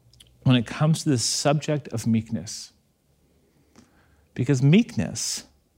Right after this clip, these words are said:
in many ways, is the redistribution of privilege. I mean, just, just, just think of Jesus for one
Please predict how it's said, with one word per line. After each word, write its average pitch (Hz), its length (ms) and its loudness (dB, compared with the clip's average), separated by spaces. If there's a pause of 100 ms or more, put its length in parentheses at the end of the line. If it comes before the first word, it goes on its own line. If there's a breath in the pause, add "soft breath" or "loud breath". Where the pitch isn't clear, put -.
(360 loud breath)
in 131 200 6
many 151 240 6
ways, 120 680 -4 (1000 soft breath)
is 117 260 4
the 123 300 2 (240 loud breath)
redistribution 123 1300 2 (1700 soft breath)
of 110 180 -4
privilege. - 640 -2 (1400)
I 143 60 2
mean, 175 160 6
just, 135 200 0
just, - 240 4
just - 220 4
think 196 160 8
of 190 100 6
Jesus 139 480 2
for 131 180 2
one 131 580 2